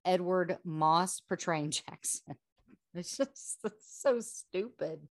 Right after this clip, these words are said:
So in two thousand ten, British journalist Charles Thompson wrote an article for the Huffington Post in which he described the trial as one of the most shameful episodes in journalistic history.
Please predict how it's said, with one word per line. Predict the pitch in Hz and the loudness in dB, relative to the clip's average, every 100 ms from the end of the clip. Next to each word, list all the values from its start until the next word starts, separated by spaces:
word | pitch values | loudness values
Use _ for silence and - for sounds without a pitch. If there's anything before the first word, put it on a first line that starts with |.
| _ | _
So | - 240 226 | 2 6 8
in | 226 208 | 6 2
two | 233 240 | 2 4
thousand | 240 220 190 | 6 6 4
ten, | 185 190 180 | 0 0 2
British | 175 175 170 | 2 2 2
journalist | - 170 160 160 - - | 2 2 2 0 -2 -8
Charles | - 170 160 | 2 4 4
Thompson | - 156 - 151 | 2 0 0 -2
wrote | 156 | 0
an | 131 | 4
article | 151 160 165 143 | 4 4 0 -4
for | 156 | -4
the | |
Huffington | 143 160 160 135 - | -2 -2 -4 -6 -2
Post | 196 170 160 - | 2 2 0 -4
in | |
which | 160 - | -6 -4
he | 156 | -6
described | 151 - 156 | -4 -2 -2
the | |
trial | 151 151 143 | 0 2 2
as | 139 | 0
one | 165 | -2
of | |
the | 151 | 0
most | 143 - | -2 -4
shameful | - - 180 170 160 | -4 2 2 2 -2
episodes | 156 160 - 151 139 | -2 -2 0 0 0
in | 135 | -2
journalistic | 156 147 147 135 151 - | 0 0 -2 -6 -8 -4
history. | 175 - 147 139 143 | -2 -2 -6 -4 -6